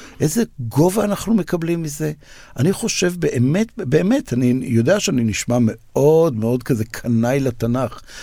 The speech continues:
התנ"ך הוא לא חזות הכל, אבל הוא,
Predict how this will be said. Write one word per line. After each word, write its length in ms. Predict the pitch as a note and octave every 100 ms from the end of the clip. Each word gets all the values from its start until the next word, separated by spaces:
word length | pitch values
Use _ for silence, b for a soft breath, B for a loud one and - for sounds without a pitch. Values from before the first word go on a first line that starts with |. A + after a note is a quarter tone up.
| B
התנ"ך 340 | A2 - A#2 -
הוא 160 | C#3
לא 60 | C3
חזות 480 | - G#2 - G#2 A2
הכל, 320 | - G#2 F2 F2+ B B B -
אבל 180 | G2 A2
הוא, 240 | G2+ G2+